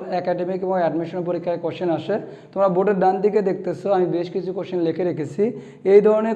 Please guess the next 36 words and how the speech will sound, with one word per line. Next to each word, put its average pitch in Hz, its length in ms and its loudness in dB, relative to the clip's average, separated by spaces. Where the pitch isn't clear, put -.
কোশ্চেন 185 380 -4
আসলে 185 260 -4
অনেকে 190 220 2
উত্তর 180 280 -2
করতে 185 200 -4
কনফিউশনে 175 560 -2
পড়ে 156 260 2
যাও। 170 140 2
ইনশাল্লাহ 190 440 0
আজকের 185 360 0
এই 208 140 2
ক্লাস 196 220 2
শেষে 175 280 -4
তড়িৎ 220 280 8
ঋণাত্মকতা 208 540 0
থেকে 185 240 2
যে 180 160 4
কোনো 214 200 0
ধরনের 208 320 0
কোশ্চেন 185 340 -4
আসলে 180 220 -2
তোমরা 180 180 0
দেখার 180 320 0
সঙ্গে 170 280 -2
সঙ্গে 180 200 -2
তার 208 160 2
সঠিক 160 280 -2
উত্তর 156 240 -4
দিতে 147 260 -2
পারবে। 143 260 0
চলো 196 240 4
আমরা 190 180 2
ক্লাসটা 190 280 -2
শুরু 180 240 2
করি। 160 160 -2
তড়িৎ 220 360 2